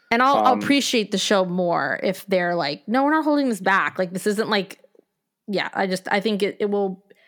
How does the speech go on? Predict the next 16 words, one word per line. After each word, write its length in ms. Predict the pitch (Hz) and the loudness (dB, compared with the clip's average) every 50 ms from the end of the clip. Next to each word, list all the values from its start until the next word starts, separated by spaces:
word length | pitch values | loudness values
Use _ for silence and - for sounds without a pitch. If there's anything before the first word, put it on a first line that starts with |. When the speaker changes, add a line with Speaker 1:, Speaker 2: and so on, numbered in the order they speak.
| _ _ _ - _ _ _ _ _ _ _ _ _ _ - | _ _ _ -20 _ _ _ _ _ _ _ _ _ _ -2
Speaker 1:
it 140 | 226 208 | -2 0
will 260 | 208 226 220 214 202 214 | 0 0 0 0 0 0
look 260 | 247 240 247 - - - | 0 -2 -2 -6 -12 -8
b-, 340 | - 196 185 - - 233 254 | -6 -6 -4 0 2 2 2
well 260 | 220 220 247 247 240 | 4 4 4 4 4
on 120 | 226 214 202 | 2 2 2
the 60 | 196 | 0
show. 440 | - - 190 170 160 156 143 131 - | 0 0 0 2 2 0 -2 -2 -2
I'll 160 | - 196 202 | 0 0 2
look 140 | 214 214 196 | 2 0 0
well 160 | 202 190 185 | 0 0 0
on 80 | 175 170 | 0 0
the 60 | 170 | -2
show 200 | 180 - - - - | -2 -2 -2 -2 -4
if 140 | 190 - | -4 -4
they 220 | - - - 104 | -4 -4 -4 -4